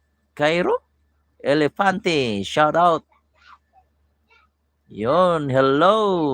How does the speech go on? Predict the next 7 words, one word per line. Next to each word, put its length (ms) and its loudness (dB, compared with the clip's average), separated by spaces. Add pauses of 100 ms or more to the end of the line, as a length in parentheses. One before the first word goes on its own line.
(1500)
Yun, 320 -6
sa 80 -2
mga, 480 0
mga 340 -2 (760)
kaibigan 560 -2
ko 160 -4
dyan, 400 -2